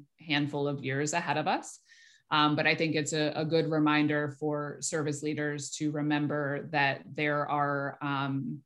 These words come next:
you know, real people on, on the front lines that have emotions and, and,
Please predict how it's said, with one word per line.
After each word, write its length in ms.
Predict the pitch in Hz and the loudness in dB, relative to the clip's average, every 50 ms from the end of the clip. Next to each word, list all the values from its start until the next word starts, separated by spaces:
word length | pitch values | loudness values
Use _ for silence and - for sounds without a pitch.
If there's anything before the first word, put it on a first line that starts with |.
| _ _ _ _ _ - | _ _ _ _ _ 0
you 80 | 170 | 4
know, 100 | 156 151 | 4 4
real 380 | 151 139 160 170 170 170 170 170 | 4 4 4 6 6 6 6 4
people 560 | - - 170 165 - 180 170 170 170 170 160 | 2 2 0 0 2 2 4 6 6 4 4
on, 300 | - 160 156 156 156 151 | 4 4 4 4 4 2
on 160 | - - 156 151 | 2 2 2 2
the 80 | 151 147 | 0 0
front 240 | - 156 151 139 | 0 0 0 0
lines 420 | 143 147 143 143 147 151 151 147 147 | 0 2 2 4 4 4 2 0 0
that 120 | 147 143 - | -2 -2 0
have 200 | 147 151 151 151 | 0 0 2 2
emotions 720 | 151 151 147 156 143 131 - 151 151 151 151 156 156 143 | 2 2 2 2 0 0 0 0 2 2 2 0 -2 -2
and, 260 | 147 139 139 143 139 139 | -2 0 0 0 0 0
and, 440 | - 143 139 139 135 135 139 143 - | -2 -2 0 0 0 0 0 -2 -4